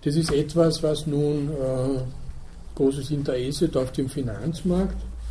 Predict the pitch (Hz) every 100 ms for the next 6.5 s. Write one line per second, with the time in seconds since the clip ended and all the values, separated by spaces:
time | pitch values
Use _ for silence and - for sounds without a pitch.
0 | - 156 156 160 160 170 - 147 160 170
1 | 190 208 - - - - - - - -
2 | - - 127 123 120 139 143 135 131 131
3 | 127 127 120 - - - - - 120 160
4 | 180 120 127 - 156 156 - 123 127 175
5 | 175 - 135 147 147 131 117 107 143 160
6 | 151 156 180 180 -